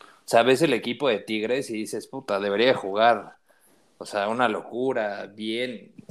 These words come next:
O sea, no es el director técnico, es director técnico que esté en la liga, es muy raro que juegue bien. Y la verdad,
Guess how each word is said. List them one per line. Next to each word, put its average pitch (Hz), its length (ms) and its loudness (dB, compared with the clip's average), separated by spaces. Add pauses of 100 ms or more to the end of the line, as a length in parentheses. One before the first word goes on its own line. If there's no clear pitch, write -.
O - 60 -12
sea, 127 140 -4
no 139 100 -2
es 147 100 -2
el 170 120 2
director 113 440 -2
técnico, 110 440 -4
es 107 120 -2
director 113 520 -2
técnico 143 440 -8
que 101 80 -12
esté - 200 -6
en 110 60 -2
la 117 100 0
liga, 110 200 0
es 107 120 -4
muy 120 240 4
raro 117 280 2
que - 100 -14
juegue 107 280 -2
bien. 101 280 -4 (760)
Y 98 120 -6
la 98 100 4
verdad, 101 300 4